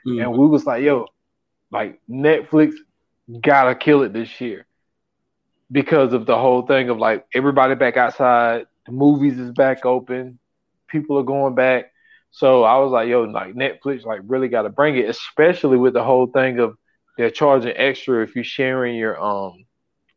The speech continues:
Speaker 1: Password.
Speaker 2: sharing your password and shit. So I was like, yo, they, they really gotta kill it, man. But they, I think they've been doing good so far.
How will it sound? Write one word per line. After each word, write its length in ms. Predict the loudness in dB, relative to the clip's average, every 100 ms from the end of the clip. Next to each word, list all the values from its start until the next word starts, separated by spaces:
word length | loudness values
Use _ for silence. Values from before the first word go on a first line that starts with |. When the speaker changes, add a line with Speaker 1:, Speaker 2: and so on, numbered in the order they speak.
| _ -8
Speaker 1:
Password. 380 | -8 -8 -4
Speaker 2:
sharing 260 | 2 2 2
your 80 | 0
password 680 | 2 4 4 2 0 0 -2
and 100 | -8
shit. 280 | -4 -4 -6 _ _ _ _
So 120 | -2
I 140 | 2 2
was 120 | 2
like, 160 | 0 2
yo, 160 | 0
they, 220 | 0 0
they 200 | 0 -2
really 280 | -2 -4 -4
gotta 200 | -2 -2
kill 220 | -2 -4
it, 100 | -4
man. 300 | -4 -6 -6
But 320 | -2 -2 -2 _
they, 140 | -4 0
I 100 | 0
think 220 | 0 2
they've 140 | 2
been 160 | 2 2
doing 220 | 2 2
good 200 | 4 4
so 160 | 4 0
far. 260 | -2 -6